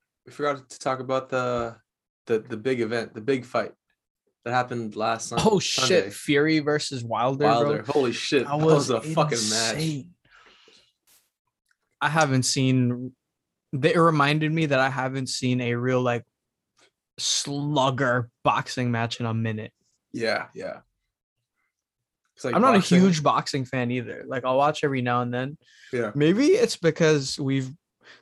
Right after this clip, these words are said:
Speaker 2: the last few, um, big events we've watched were celebrity boxing matches. So
Speaker 1: No,
Speaker 2: our,
Speaker 1: that's
Speaker 2: like,
Speaker 1: true. Expectations?
Speaker 2: uh, expectations were fucking dwindled.
Speaker 1: Yeah, we got Floyd and Logan, then Jake with Woodley.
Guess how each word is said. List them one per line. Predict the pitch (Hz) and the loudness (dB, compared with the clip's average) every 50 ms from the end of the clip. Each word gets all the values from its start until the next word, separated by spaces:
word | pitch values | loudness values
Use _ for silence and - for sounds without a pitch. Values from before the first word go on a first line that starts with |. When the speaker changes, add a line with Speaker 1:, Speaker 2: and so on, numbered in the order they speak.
| _ - | _ -6
Speaker 2:
the | 139 | -2
last | 143 139 131 147 170 - - | 0 2 2 2 0 -4 -6
few, | - - 143 139 139 139 139 139 135 - - - | -4 -2 0 2 2 2 0 0 -4 -6 -8 -6
um, | 139 131 127 123 120 | -4 -4 -2 -2 -2
big | 113 127 127 123 | 0 0 0 0
events | 135 123 123 123 123 120 - | 0 0 0 -2 -2 -2 -2
we've | - 127 120 117 | -2 -2 0 2
watched | 123 117 120 120 - - - - | 2 2 2 0 -2 -6 -4 -2
were | 135 131 | -2 0
celebrity | 123 - - 147 131 135 135 127 123 139 135 135 131 135 135 131 | 0 2 2 2 2 0 -2 -2 -2 -2 -2 -2 -2 -2 -2 -2
boxing | 127 120 131 131 139 165 - - 151 143 | -2 -2 0 0 0 -2 -2 -4 -4 -2
matches. | 139 139 143 151 - - 165 156 147 - | 0 -2 -2 -2 -2 -4 -4 -4 -4 -2
So | - 151 143 139 139 131 | -2 0 0 0 0 0
Speaker 1:
No, | 123 | 0
Speaker 2:
our, | 123 135 135 135 | 0 2 2 2
Speaker 1:
that's | 135 135 | 2 2
Speaker 2:
like, | 135 135 131 | 2 0 -2
Speaker 1:
true. | - - 131 120 113 110 107 107 - - _ _ _ _ - | -2 -2 -2 0 0 -2 -4 -6 -12 -20 _ _ _ _ -8
Expectations? | 123 127 127 - 131 123 - 131 123 120 120 147 143 131 - - - _ _ _ _ _ - | -6 -4 0 0 0 0 2 0 0 0 -2 -4 -4 -6 -8 -10 -14 _ _ _ _ _ -12
Speaker 2:
uh, | - - - - | -12 -8 -4 -2
expectations | 185 170 - - 175 160 147 - - 151 147 - - 156 143 - | -2 -2 0 2 2 2 2 2 0 -2 -2 -2 -4 -8 -6 -4
were | 151 143 | -6 -4
fucking | - - 151 131 - - 139 131 135 123 | -2 0 -2 -2 0 -2 -2 -2 0 2
dwindled. | 127 135 131 139 139 143 135 143 143 143 147 147 147 _ _ _ _ - | 2 4 4 4 4 4 2 2 2 0 0 -4 -6 _ _ _ _ -4
Speaker 1:
Yeah, | - 120 | -2 0
we | 120 | 4
got | 131 135 123 - | 4 4 2 2
Floyd | - - 135 139 139 139 123 | -2 0 2 4 4 4 2
and | 120 113 110 | 2 -2 -2
Logan, | 110 117 120 123 123 131 131 135 135 131 - | 0 0 0 0 -2 -4 -4 -6 -10 -12 -8
then | 120 113 110 107 | -6 -6 -4 -2
Jake | 120 120 123 123 120 | -2 -2 -2 -2 -2
with | 117 113 104 101 101 | -6 -6 -6 -8 -10
Woodley. | 104 113 117 113 117 120 123 120 120 | -4 -4 -2 -2 0 -2 -2 -4 -6